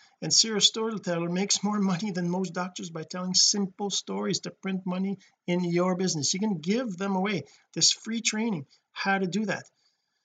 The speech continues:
You can give them, uh, M L M training, how to sponsor six reps in network marketing, right? It's fifteen years successful M L M vet finally turns the internet and recruits six reps with five dollars per day Facebook ads.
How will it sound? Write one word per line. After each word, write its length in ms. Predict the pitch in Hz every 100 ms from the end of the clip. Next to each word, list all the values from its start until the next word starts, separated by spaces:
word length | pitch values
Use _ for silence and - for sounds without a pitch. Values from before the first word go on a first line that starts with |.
| _ -
You 120 | 175
can 260 | 196 175
give 280 | 143 214 220
them, 320 | 220 208 185 - -
uh, 520 | 185 185 180 180 170 175
M 140 | 196
L 120 | 202
M 140 | 240 302
training, 400 | - 147 120 -
how 160 | 180
to 100 | 180
sponsor 760 | 175 - - 208 240 - 170 175 - _ _ _ _ _ -
six 480 | - - 220 220 -
reps 540 | 226 120 - - - - _ _ _ _ _ _ -
in 240 | 202 208
network 340 | 202 202 202 202
marketing, 420 | 208 240 147 127
right? 180 | 147 240
It's 200 | - -
fifteen 400 | 233 226 226 214
years 200 | 214 202
successful 520 | - 214 196 220 202
M 140 | 196
L 80 | 196
M 180 | 202 196
vet 280 | 180 214 -
finally 340 | 208 196 196
turns 300 | 185 196 180
the 100 | 190
internet 340 | 196 202 196 180
and 120 | 165
recruits 340 | 151 190 180
six 400 | - 247 254 -
reps 320 | 226 240 - - _ _
with 140 | 185 175
five 300 | - 202 214
dollars 360 | 202 208 202
per 220 | - 208 196
day 240 | 185 190
Facebook 480 | - 196 180 190 180
ads. 340 | 151 117 -